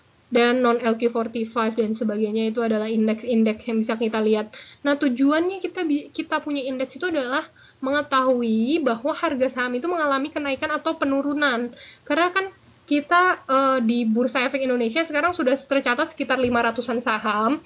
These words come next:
Itu kita kan nggak mungkin kalau misalnya kita cuma lihat yang gede-gede doang, Telkomsel, B C A. Mungkin dia naik, mungkin dia turun. Tapi kita tidak bisa melihat secara keseluruhan dari lima ratus saham itu, itu naik apa turun. Jadi secara mudah kita bisa lihat dengan indeks.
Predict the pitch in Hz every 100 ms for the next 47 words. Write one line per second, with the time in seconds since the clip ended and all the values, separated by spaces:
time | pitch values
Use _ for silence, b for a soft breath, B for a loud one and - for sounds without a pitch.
0 | B B B 285 359 302 330 370 330 262
1 | 262 320 320 269 247 247 269 294 285 294
2 | 285 247 240 262 277 254 233 226 226 214
3 | 233 277 254 214 220 220 220 247 240 214
4 | 208 247 220 233 226 B B 254 285 349
5 | 349 359 285 262 277 247 247 302 311 311
6 | 240 233 240 B B 320 359 370 381 320
7 | 262 233 226 320 349 294 247 226 330 294
8 | 285 269 277 - 269 247 254 320 311 262
9 | 240 240 240 247 - 240 240 233 240 226
10 | 269 339 392 B B 262 359 330 330 320
11 | 330 330 339 320 294 254 262 359 - 302
12 | 262 247 226 226 330 349 285 240 240 294
13 | 254 233 233 247 240 220 208 - -